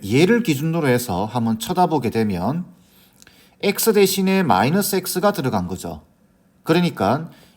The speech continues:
이 그래프가 Y축 대칭 이동을 한 겁니다. 그래서 그래프가 이런 형태,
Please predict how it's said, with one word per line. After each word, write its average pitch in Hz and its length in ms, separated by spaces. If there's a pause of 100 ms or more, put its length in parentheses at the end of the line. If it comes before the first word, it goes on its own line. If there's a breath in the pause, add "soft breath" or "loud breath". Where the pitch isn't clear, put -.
이 190 220
그래프가 139 920 (200 soft breath)
Y축 180 680
대칭 180 320
이동을 190 320
한 107 80
겁니다. 85 440 (520)
그래서 127 220
그래프가 - 400
이런 160 280
형태, 90 440